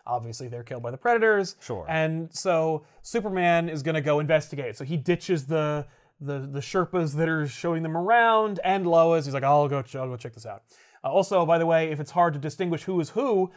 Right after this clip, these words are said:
Speaker 1: don't worry, because Olivetti makes sure to give you a Lois Lane in a pink parka so you know who the girl is in the group.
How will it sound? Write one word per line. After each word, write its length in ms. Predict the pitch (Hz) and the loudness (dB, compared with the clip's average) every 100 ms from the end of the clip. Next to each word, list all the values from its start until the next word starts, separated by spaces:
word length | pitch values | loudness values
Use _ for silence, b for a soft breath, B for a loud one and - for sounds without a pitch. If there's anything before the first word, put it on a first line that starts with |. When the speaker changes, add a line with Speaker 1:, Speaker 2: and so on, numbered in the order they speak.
| b | b
Speaker 1:
don't 180 | - 170 | -4 2
worry, 380 | 226 262 185 170 | 4 6 4 2
because 520 | 156 170 190 170 160 - b | 0 2 4 4 2 -6 b
Olivetti 380 | 160 170 185 175 | 2 4 4 2
makes 200 | 170 - | -2 -4
sure 200 | - 170 | -4 -4
to 40 | |
give 240 | 139 175 156 | 0 0 2
you 380 | 156 147 143 - b b | 0 -2 -2 -6 b b
a 360 | 147 143 135 143 | -6 -4 -6 -4
Lois 340 | 160 165 160 180 | 0 2 0 -2
Lane 300 | 190 170 170 | -2 -2 -4
in 100 | 156 | -8
a 80 | 147 | -8
pink 320 | 240 262 - | -8 -8 -2
parka 420 | 160 139 147 135 | -2 -2 -4 -8
so 140 | 165 | -8
you 80 | 151 | -8
know 180 | 147 143 | -6 -6
who 140 | 143 | -8
the 60 | 131 | -10
girl 280 | 131 127 123 | -10 -10 -10
is 140 | 110 | -12
in 60 | 113 | -16
the 60 | 110 | -18
group. 180 | - | -20